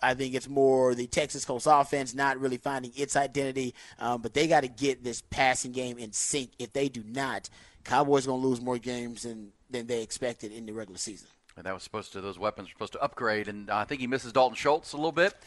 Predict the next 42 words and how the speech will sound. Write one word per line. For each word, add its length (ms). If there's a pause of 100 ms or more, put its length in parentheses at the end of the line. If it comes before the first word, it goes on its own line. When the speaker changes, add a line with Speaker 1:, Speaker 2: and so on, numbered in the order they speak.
(140)
Speaker 1:
Yes, 160
Speaker 2:
Uh, 60
Speaker 1:
sir. 100
Speaker 2:
you're 80
watching 240
C 160
J 160
Stroud 380
develop 280
a 40
great 160
relationship 580
with 100
Dalton 240
Schultz 240
down 220
in 60
Houston, 420
so, 220 (440)
uh, 220
we'll 140
watch 180
that 140
closely. 320
Rams, 320
that's, 160
as 160
we 80
said, 260
one 140
of 40
the 80
rare 300
noon 320
games. 320
If 60
you're 80
a 20
Cowboy 300
fan, 180
you're 100
usually 280